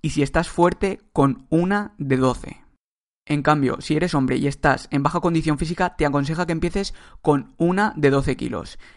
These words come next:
si estás normal, con una de dieciséis, y si estás fuerte,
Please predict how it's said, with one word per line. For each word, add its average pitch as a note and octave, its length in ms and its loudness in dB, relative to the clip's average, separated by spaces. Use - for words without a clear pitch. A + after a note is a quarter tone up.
si D3+ 140 0
estás E3 240 0
normal, D#3+ 500 0
con D3 160 2
una D#3+ 220 4
de D#3+ 120 0
dieciséis, D#3 720 -2
y D3+ 120 0
si D3 60 2
estás E3 300 -2
fuerte, - 560 2